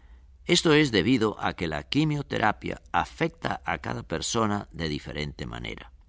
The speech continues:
Su doctor y equipo de cuidado médico podrán ayudarle a encontrar la mejor medicina antináusea para usted.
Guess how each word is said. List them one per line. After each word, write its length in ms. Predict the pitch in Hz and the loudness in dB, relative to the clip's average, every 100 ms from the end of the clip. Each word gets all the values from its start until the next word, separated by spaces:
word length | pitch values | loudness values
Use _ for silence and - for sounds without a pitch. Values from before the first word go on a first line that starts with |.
| - - - - - - | -20 -20 -20 -20 -20 -20
Su 300 | - - 180 | -12 0 2
doctor 480 | 185 156 123 82 - | 2 0 2 2 0
y 160 | 64 67 | -12 -12
equipo 420 | 64 - 101 78 | -8 -6 -6 -6
de 120 | 65 | -8
cuidado 420 | - 65 78 87 55 | -10 -8 -4 -4 -4
médico 460 | 78 95 92 82 | -4 -2 -2 -6
podrán 560 | - 62 85 110 113 110 - - - - - - - - | -8 -6 0 0 0 -6 -18 -20 -20 -20 -20 -20 -18 0
ayudarle 960 | 90 87 80 76 101 135 143 151 160 - - | 2 2 -2 4 6 6 4 -2 -4 -10 -2
a 160 | 92 90 | 2 2
encontrar 760 | 76 - 69 58 87 104 120 | -2 -6 -10 -10 2 2 2
la 140 | 101 62 | -4 -10
mejor 420 | 50 - 87 92 | -12 -4 -4 -2
medicina 680 | 71 - - 92 85 85 - - | -8 -8 -8 -6 -4 -6 -4 0
antináusea 920 | 95 95 - 67 92 107 95 - 53 - | 2 0 -8 -4 -2 -2 -6 -12 -12 -4
para 180 | 82 76 | -2 -2
usted. 340 | - - | -6 -12